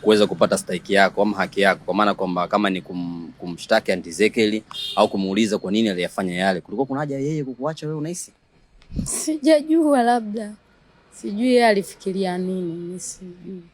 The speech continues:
Speaker 1: Mm.
Speaker 2: Eh.
Speaker 1: Lakini kifupi mumeo bado unampenda?
Speaker 2: Bado nampenda, ya.
Speaker 1: Mm.
Speaker 2: Mm.
Speaker 1: Unahisi maneno gani ndo kama mazuri, mathalani mumeo anaiona video hii sasa hivi?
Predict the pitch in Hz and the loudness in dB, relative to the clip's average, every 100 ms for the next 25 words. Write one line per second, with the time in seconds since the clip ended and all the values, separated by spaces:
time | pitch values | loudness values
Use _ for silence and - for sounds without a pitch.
0 | _ 190 180 170 160 - 190 180 175 185 | _ -20 -18 -20 -20 -10 -6 -4 -4 -6
1 | 226 - _ _ _ - 120 113 110 135 | -8 -12 _ _ _ -10 -6 -6 0 2
2 | 127 104 110 110 104 95 87 78 87 80 | 4 6 4 6 6 4 0 -4 -8 -10
3 | - - _ _ _ - _ 302 320 247 | -18 -20 _ _ _ -20 _ -4 0 2
4 | 185 175 165 214 202 175 170 180 180 160 | 2 -2 -4 -4 -4 -6 -8 -10 -14 -18
5 | - 170 160 - _ 208 196 190 185 - | -18 -20 -20 -20 _ -10 -8 -8 -12 -6
6 | 113 127 139 123 123 143 127 127 123 107 | -2 2 4 6 6 6 6 6 6 4
7 | 120 113 143 - - 107 117 113 113 107 | 4 4 0 -6 0 2 6 6 6 4
8 | 104 110 104 104 101 95 92 101 92 90 | 4 4 4 4 2 0 -2 -2 -4 -8
9 | 90 98 92 78 | -6 -4 -4 -6